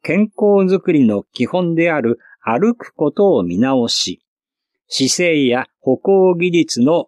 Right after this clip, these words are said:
改善を実践的に学びます。定員は申し込み順で二十人です。え、費用は三千円。お申し込み、五月十二日月曜日正午から、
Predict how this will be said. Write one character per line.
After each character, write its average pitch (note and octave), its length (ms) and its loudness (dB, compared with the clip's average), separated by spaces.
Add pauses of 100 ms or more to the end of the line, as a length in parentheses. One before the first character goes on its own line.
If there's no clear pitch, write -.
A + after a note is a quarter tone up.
改 E3 280 -2
善 D#3 360 0
を C#3 160 -2
実 - 420 -4
践 G3 100 0
的 F3 300 -4
に G3 180 2
学 G2 300 -4
び A2 120 -2
ま F#2+ 100 -4
す。 - 200 -10 (400)
定 C#3+ 160 -2
員 C#3 320 2
は C#3 180 -2 (280)
申 D#3+ 220 2
し - 80 -2
込 F3 140 -4
み D#3+ 100 0
順 D3 220 2
で C#3+ 120 0
二 A2 220 2
十 F#3 180 0
人 D2 180 -6
で D2 100 -14
す。 - 240 -14 (1200)
え、 G2 60 0
費 A3+ 180 0
用 A3 180 2
は G#2 160 -2
三 E3 400 -4
千 C#3+ 320 0
円。 F#2+ 280 -4 (240)
お C3+ 220 0
申 - 60 -4
し - 40 -12
込 B2 120 0
み、 A#2 180 2 (120)
五 F3 200 2
月 D3+ 380 -2
十 D#3 400 2
二 D3 300 2
日 C3 180 -4
月 A#2+ 320 -2
曜 F3 220 2
日 A2+ 100 0
正 G#3+ 260 2
午 E3 180 0
か G2+ 120 -8
ら、 G2 160 -4